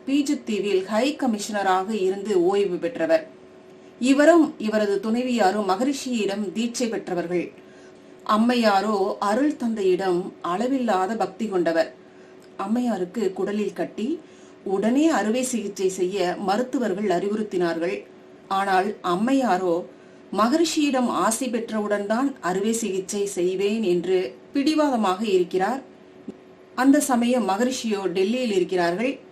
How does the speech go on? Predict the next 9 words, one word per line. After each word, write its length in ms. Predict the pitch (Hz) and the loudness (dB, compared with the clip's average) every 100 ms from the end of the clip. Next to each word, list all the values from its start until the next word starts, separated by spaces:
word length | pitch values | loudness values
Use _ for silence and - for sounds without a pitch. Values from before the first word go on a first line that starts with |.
| - - - - - | -20 -20 -20 -18 -2
தீநகரில் 600 | 285 320 320 294 262 220 | 4 6 6 4 2 0
இருக்கக்கூடிய 480 | 208 233 214 202 220 | -2 -4 -4 -4 0
ஒரு 200 | 208 180 | 2 4
மருத்துவமனையில் 1080 | 175 190 226 269 254 196 180 196 185 196 202 - - | 4 2 0 2 2 2 0 2 2 0 -4 -14 -14
அம்மையார் 480 | - 190 208 214 196 | -6 -4 0 2 2
அனுமதிக்கப்படுகிறார். 920 | 180 196 214 202 185 180 180 196 240 - - - - - - | 2 2 -2 -2 -4 -2 2 2 2 -2 -18 -20 -20 -20 -14
மறுநாள் 560 | - 208 220 247 233 208 | 0 4 6 6 4 4
அறுவை 320 | 151 190 220 | 2 2 0
சிகிச்சை. 600 | 226 202 202 233 233 - | -2 -4 -4 -4 -4 -6